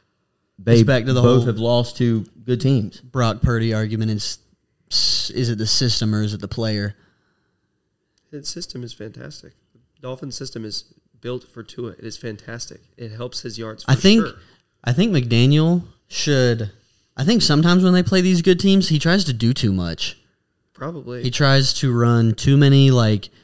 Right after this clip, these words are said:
Speaker 2: exotic plays and, like, double handoffs
Speaker 1: The
Speaker 2: and,
Speaker 1: jet
Speaker 2: like,
Speaker 1: sweeps
Speaker 2: if he
Speaker 1: and
Speaker 2: just,
Speaker 1: the
Speaker 2: if he just tries to move the ball down the field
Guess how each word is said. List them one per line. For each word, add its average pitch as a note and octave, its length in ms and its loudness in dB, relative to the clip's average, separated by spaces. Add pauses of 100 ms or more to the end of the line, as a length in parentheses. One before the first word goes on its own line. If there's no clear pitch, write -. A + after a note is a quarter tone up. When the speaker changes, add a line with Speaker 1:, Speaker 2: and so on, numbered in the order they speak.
(180)
Speaker 2:
exotic A#2+ 600 2
plays A#2+ 920 -2 (400)
and, A2 160 -4
like, G#2 380 -4 (300)
double A#2+ 240 0
handoffs A2+ 800 -2
Speaker 1:
The G#2 60 2
Speaker 2:
and, F#2 100 0
Speaker 1:
jet G2 100 2
Speaker 2:
like, G#2 160 4
Speaker 1:
sweeps G#2+ 580 0
Speaker 2:
if B2 120 0
he C#3 60 4
Speaker 1:
and - 80 2
Speaker 2:
just, F#2+ 260 2
Speaker 1:
the - 40 -2
Speaker 2:
if C3 80 -4
he D#3+ 80 -2
just D#3 260 -2
tries E3 340 0
to D3+ 100 -2
move C#3+ 260 0
the C3 80 -10
ball B2 260 -2
down A2+ 360 -4
the G#2+ 80 -4
field G#2 500 -8